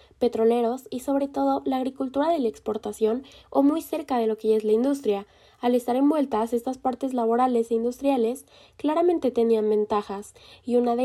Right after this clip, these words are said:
ellas era el exigir garantías para invertir en actividades más rentables, involucrando otras partes laborales.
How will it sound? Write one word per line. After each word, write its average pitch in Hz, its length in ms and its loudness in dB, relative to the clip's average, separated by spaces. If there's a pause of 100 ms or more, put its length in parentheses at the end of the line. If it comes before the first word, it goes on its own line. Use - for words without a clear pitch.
(120)
ellas 247 400 0
era 254 140 0
el 330 100 0
exigir 220 440 -4
garantías 214 680 0
para 247 160 -2
invertir 254 420 -4
en 330 140 -4
actividades 214 560 -2
más - 220 -4
rentables, 269 560 -2 (260)
involucrando 226 720 0
otras 277 320 -4
partes 233 380 -6
laborales. 196 760 -4